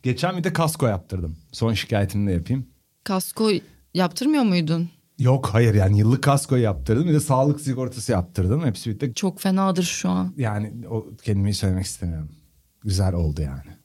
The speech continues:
Speaker 1: Çok başarılıydı. Kasko trafik sigortası fenaydı yani.
Speaker 2: Bugün bize eve atarsın.
Speaker 1: Atarım canım. Arabamı aldığım fiyatın altı katına değerleniyor. Sekiz senelik otomobil.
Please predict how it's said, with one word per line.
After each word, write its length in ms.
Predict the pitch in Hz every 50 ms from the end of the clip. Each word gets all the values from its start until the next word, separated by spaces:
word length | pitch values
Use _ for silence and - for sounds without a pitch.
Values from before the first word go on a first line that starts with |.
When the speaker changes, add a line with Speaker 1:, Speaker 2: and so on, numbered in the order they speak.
| _ _ _ _ _ _ _
Speaker 1:
Çok 180 | - 117 104 87
başarılıydı. 760 | 123 92 - 123 131 120 139 156 139 131 120 151 120 117 123 -
Kasko 400 | - 113 117 104 95 123 120 -
trafik 300 | 120 117 110 107 107 -
sigortası 560 | - 110 107 107 101 90 107 101 90 - 117
fenaydı 420 | - 101 95 95 92 92 87 87
yani. 300 | 85 85 85 87 92 107 - - - - - - -
Speaker 2:
Bugün 240 | 202 185 208 208 202
bize 180 | 202 196 208
eve 160 | 202 202 202 208
atarsın. 600 | 214 214 - 240 233 233 226 - - - 202 - - - - - - -
Speaker 1:
Atarım 400 | 107 - - 101 104 110 104 92
canım. 160 | 98 104 107 - - - - - - -
Arabamı 680 | - 123 123 131 143 131 139 147 160 170 185 254 285 - - - - -
aldığım 720 | 131 127 127 131 135 131 127 131 143 156 170 202 208 - - _ _ _
fiyatın 960 | - - 135 123 113 113 - - - _ _ - 160 170 196 208 208 202 - - _ _ _ _ _ _ _ _ - -
altı 380 | 139 135 139 147 139 - - 156
katına 340 | 160 156 151 143 147 143
değerleniyor. 640 | 127 120 110 107 101 95 92 90 90 87 87 80 78
Sekiz 240 | - - 113 - -
senelik 360 | - - 104 98 95 87 87
otomobil. 340 | 82 - 95 85 80 80